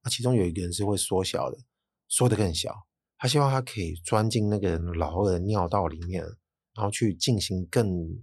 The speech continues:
深层的刺激。因为想说我们一般皮肤的性感带都是在外在嘛，那你要钻到里面去呢，那你可能就有点难度咯。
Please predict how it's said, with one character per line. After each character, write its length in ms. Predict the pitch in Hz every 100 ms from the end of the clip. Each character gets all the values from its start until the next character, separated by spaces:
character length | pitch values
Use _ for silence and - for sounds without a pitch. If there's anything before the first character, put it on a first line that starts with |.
| 127
深 340 | - - 127 127
层 220 | - 85
的 100 | 85
刺 300 | - - 95
激。 320 | - - - _ _ _ _ _
因 100 | -
为 40 | 151
想 60 | 127
说 120 | 139
我 80 | 120
们 160 | 98
一 60 | 131
般 500 | 123 123 123 123 123 - _ _ -
皮 220 | - 107
肤 240 | 113 135 131
的 80 |
性 180 | 107 135
感 240 | 104 82 82
带 180 | 107 98
都 100 | 95
是 80 |
在 140 | 95 95
外 280 | 101 107 80
在 300 | 92 92 76
嘛， 80 | - - _ _ _ _
那 60 | 143
你 100 | 131
要 120 | 131
钻 200 | 127 131
到 120 | 135
里 160 | 120 85
面 200 | 101 113
去 220 | - 127
呢， 320 | 104 98 95 101
那 120 | 104
你 100 | 92
可 140 | -
能 120 | 80
就 140 | 80 101
有 100 | 92
点 220 | 92 80
难 260 | 76 71 76
度 220 | 95 80
咯。 240 | 76 104